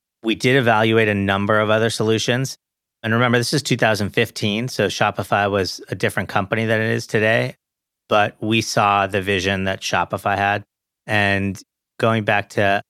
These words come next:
the idea of what is your core offering as a company, how do you focus on that almost exclusively? And our core offering is product. And so we wanted to have an unbelievably seamless shopping experience for the consumer,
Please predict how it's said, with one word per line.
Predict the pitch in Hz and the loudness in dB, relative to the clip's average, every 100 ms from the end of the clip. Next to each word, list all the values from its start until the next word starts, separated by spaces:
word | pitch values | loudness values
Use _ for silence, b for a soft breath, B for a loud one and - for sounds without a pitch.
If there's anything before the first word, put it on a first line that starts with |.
| _ _ - | _ _ 0
the | 120 | 2
idea | 107 107 107 101 | 2 2 2 2
of | 92 - _ _ _ _ - | -2 -10 _ _ _ _ -10
what | 107 123 | 0 2
is | 135 117 | 2 -2
your | 101 | -4
core | - 120 107 | -2 0 2
offering | 95 95 110 101 | 0 0 -2 -2
as | 98 | -4
a | 92 | -6
company, | - 95 87 101 104 135 _ _ _ | -6 -6 -4 -4 -4 -8 _ _ _
how | - 143 120 | -10 -4 -2
do | 123 | -2
you | 107 | -4
focus | - - - 98 - 98 | -8 -8 -4 -2 -2 -2
on | 98 92 | -2 -2
that | 95 95 - - | 0 -2 -4 -4
almost | 117 113 104 - | 0 0 -2 -4
exclusively? | 95 - - 87 - 110 120 127 _ _ _ _ | -12 -10 -6 -6 -6 -4 -4 -4 _ _ _ _
And | - 113 107 104 101 98 - _ _ _ _ | -4 0 2 2 0 -2 -6 _ _ _ _
our | - 110 | -2 0
core | - 127 113 | 0 0 2
offering | 113 - 117 113 | 2 2 0 0
is | 110 | -2
product. | - 117 120 - - _ _ _ _ _ | -2 -2 -2 -4 -14 _ _ _ _ _
And | - 107 | -4 -2
so | - 113 | 0 -2
we | 98 120 | 0 -2
wanted | 117 117 117 | 0 0 -2
to | 110 | -4
have | 92 107 107 | -2 -2 -2
an | 104 - | -6 -2
unbelievably | 120 120 117 113 110 104 104 | -2 0 0 2 0 0 -2
seamless | - - 120 110 110 110 - - | -4 -6 -2 0 0 0 -4 -12
shopping | - - 110 101 101 | -8 -2 0 0 -2
experience | 98 - - 104 98 92 | -4 -6 -4 -2 -2 -4
for | 110 | -8
the | 98 | -6
consumer, | 107 95 - 113 101 87 | -6 -6 -2 0 0 -2